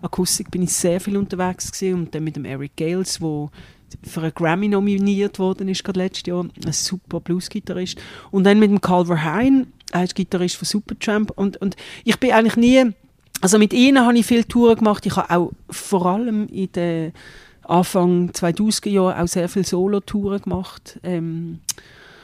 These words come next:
ja, es ist dann ein bisschen unterbrochen worden mit dem Fakt, dass ich dann ja noch eine eigene, äh, Firma aufgebaut habe, in einem ganz anderen Bereich. Ich habe eine Privatschule, äh, <clears throat> aufgebaut, fünfzehn Jahre. Und dann ist, dann ist natürlich,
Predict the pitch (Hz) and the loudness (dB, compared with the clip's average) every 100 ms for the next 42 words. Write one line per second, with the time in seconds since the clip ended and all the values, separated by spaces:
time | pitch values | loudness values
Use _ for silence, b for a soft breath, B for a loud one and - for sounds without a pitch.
0 | B B B B - 156 156 180 254 220 | B B B B -2 4 6 6 4 4
1 | 285 - 269 254 - 277 262 226 214 220 | 2 4 6 6 4 4 4 2 4 4
2 | 226 - 214 208 208 202 190 185 190 170 | 4 4 6 6 4 2 2 0 0 -4
3 | - 185 180 - 175 170 175 170 165 165 | -4 -4 -4 -4 -2 0 0 0 0 -2
4 | - 160 147 151 160 160 156 - 151 139 | -2 -4 -2 -4 -2 -2 -2 -2 -4 -2
5 | 180 202 196 - 175 175 - 160 - _ | -4 -4 -4 -6 -8 -8 -8 -10 -10 _
6 | - 170 160 165 190 208 202 202 208 202 | -8 -4 -2 -4 -6 -6 -6 -6 -6 -6
7 | 190 190 220 - _ _ _ _ - - | -6 -6 -10 -14 _ _ _ _ -20 -14
8 | - 170 165 160 151 139 - 147 151 180 | -12 -6 -4 -4 -4 -6 -8 -2 -2 -2
9 | - 220 214 208 B B B B - 196 | -4 -4 -4 -6 B B B B -8 -4
10 | 196 190 190 190 180 _ - 240 294 190 | -2 -2 -2 -4 -8 _ -6 -6 -4 -6
11 | - 190 190 - 190 - 185 185 185 180 | -2 -2 -2 -4 -4 -2 0 0 0 -4
12 | 175 202 220 - - - 202 214 202 185 | -4 -2 -2 -2 -8 -6 -4 -2 -4 -4
13 | 202 | -6